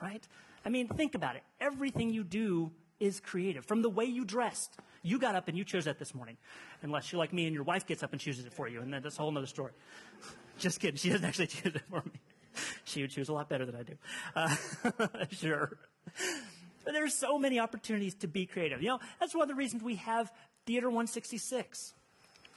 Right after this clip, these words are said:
This place is so important. This, and it's one of the reasons that Kylie and I and so many others are so passionate about seeing it succeed. This place is a beacon of hope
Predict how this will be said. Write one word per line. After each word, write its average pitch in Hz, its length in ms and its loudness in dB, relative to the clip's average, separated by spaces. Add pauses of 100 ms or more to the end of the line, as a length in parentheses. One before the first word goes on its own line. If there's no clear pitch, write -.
(260)
This 226 220 2
place 247 280 0
is 233 100 -4
so 240 280 0
important. 180 440 -4
This, 196 200 0 (160)
and 226 120 4
it's 247 120 -2
one 247 120 2
of 269 60 2
the 254 60 -2
reasons 226 240 0
that 196 120 2 (200)
Kylie 208 400 4
and 202 120 2
I 190 140 4
and 180 120 2
so 208 160 -2
many 214 160 2
others 175 220 2
are 147 60 -2
so 214 280 0
passionate 175 460 -4
about 143 160 -4
seeing 156 240 0
it 147 80 -4
succeed. 147 460 -10 (520)
This 151 380 0
place 180 520 -2
is 160 120 -4
a 151 80 2
beacon 220 400 -2
of 190 100 -4
hope - 360 -6